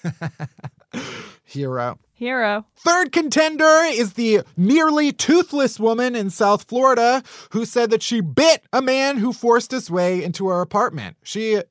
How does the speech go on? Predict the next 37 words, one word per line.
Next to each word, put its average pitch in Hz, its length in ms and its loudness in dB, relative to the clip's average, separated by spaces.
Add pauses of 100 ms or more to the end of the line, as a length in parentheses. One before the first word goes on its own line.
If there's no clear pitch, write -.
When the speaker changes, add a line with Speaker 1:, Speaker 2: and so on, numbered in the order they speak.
(140)
Speaker 1:
didn't 226 240 0
have 226 200 -2
many 233 200 -6
teeth, 143 520 -6 (280)
but 151 120 -8
she - 180 -6
used 185 380 -4
her 175 140 -8
gummy 147 360 -4
mouth 147 540 -6 (460)
to 139 120 -10
bite 165 420 -4
an 175 100 -4
intruder. 117 720 -6 (580)
Apparently, 185 580 -4
um, 135 560 -4
she 147 160 -10
was 170 160 -8
a 147 40 -10
sixty - 360 -8
year, 208 140 0
a 147 160 -4
sixty-one-year-old 185 920 -6
woman 165 440 -4 (260)
who 190 100 -2
woke 190 280 -2
up 170 160 -6
early 175 200 -4
in 160 100 -6
the 160 40 -6
morning 160 320 -6
to 135 140 -12
a 120 40 -10
fire 202 260 -2
alarm 180 280 -2
going 165 260 -4
off. 151 360 0